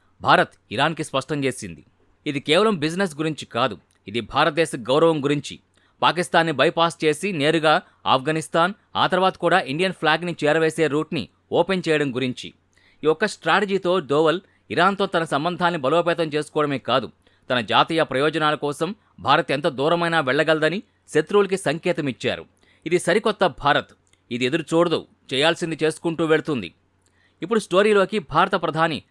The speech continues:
నరేంద్ర మోడీ ఎంట్రీ ఇచ్చారు. ప్లేస్ షాంఘై కోఆపరేషన్ ఆర్గనైజేషన్, ఎస్సీఓ శిఖరాగ్ర సదస్సు. ప్రపంచ నాయకులందరూ హాజరయ్యారు. అందరి దృష్టి భారత్పైనే ఉంది.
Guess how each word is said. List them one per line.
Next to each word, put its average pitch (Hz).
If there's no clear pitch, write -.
నరేంద్ర 160
మోడీ 151
ఎంట్రీ 143
ఇచ్చారు. 101
ప్లేస్ 151
షాంఘై 175
కోఆపరేషన్ 180
ఆర్గనైజేషన్, 156
ఎస్సీఓ 196
శిఖరాగ్ర 160
సదస్సు. 113
ప్రపంచ 208
నాయకులందరూ 170
హాజరయ్యారు. 127
అందరి 135
దృష్టి 135
భారత్పైనే 131
ఉంది. 117